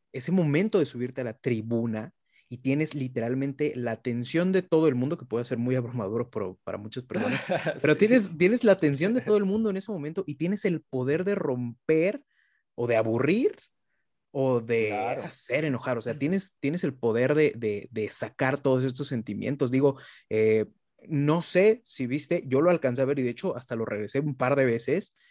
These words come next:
Speaker 1: que, eh, de hecho en, en la, en la, en la conferencia de ted en Puebla, hasta adelante, no sé si viste y no sé si, si,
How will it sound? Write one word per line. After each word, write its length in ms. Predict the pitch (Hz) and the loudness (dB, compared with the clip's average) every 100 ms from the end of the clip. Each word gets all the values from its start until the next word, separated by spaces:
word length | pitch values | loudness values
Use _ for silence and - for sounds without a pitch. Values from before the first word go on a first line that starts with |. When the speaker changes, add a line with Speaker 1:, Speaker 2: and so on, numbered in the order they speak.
| _ _ _ | _ _ _
Speaker 1:
que, 1080 | - 117 117 113 110 107 - 107 101 98 - _ - | -4 -2 2 2 2 2 -2 -4 -4 -8 -12 _ -16
eh, 100 | 127 | -6
de 220 | 123 117 | 0 0
hecho 260 | 127 160 143 | 2 2 2
en, 140 | 127 127 | 0 -4
en 180 | 123 110 | -4 -4
la, 220 | 104 - | -4 -6
en 200 | 123 117 | -6 -4
la, 540 | 107 101 98 98 - - _ _ _ - | -4 -4 -8 -10 -14 -20 _ _ _ -6
en 140 | 127 | -2
la 140 | 117 | 0
conferencia 680 | 123 120 120 120 131 165 131 123 | 0 -2 2 0 2 2 2 0
de 320 | 123 113 101 - | -8 -10 -8 -2
ted 220 | 120 120 | -2 -2
en 300 | 120 113 104 - | -6 -8 -8 0
Puebla, 500 | 151 165 120 123 - _ _ _ - | 4 6 6 0 -6 _ _ _ -6
hasta 300 | 113 - 123 | -4 0 2
adelante, 560 | 123 135 147 180 254 - | 2 0 0 -2 -4 -4
no 140 | 127 120 | -4 -2
sé 140 | 147 | -2
si 160 | - 147 | -2 0
viste 300 | 151 127 131 | 0 0 -4
y 40 | |
no 80 | 113 | -4
sé 180 | - 117 | -6 -8
si, 260 | - 120 | -8 -8
si, 400 | 127 107 92 87 | -10 -12 -12 -14